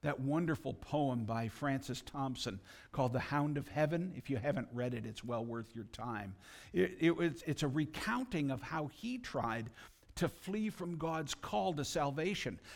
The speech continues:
That might be you today. You know full well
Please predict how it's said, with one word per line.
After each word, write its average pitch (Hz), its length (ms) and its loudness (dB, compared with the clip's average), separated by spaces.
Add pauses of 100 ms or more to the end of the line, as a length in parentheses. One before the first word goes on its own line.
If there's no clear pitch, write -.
(100)
That 233 180 2
might 226 200 2
be 196 80 6
you 180 320 6
today. - 460 -2 (1400)
You 220 160 12
know 226 260 8
full 214 340 6
well 165 400 4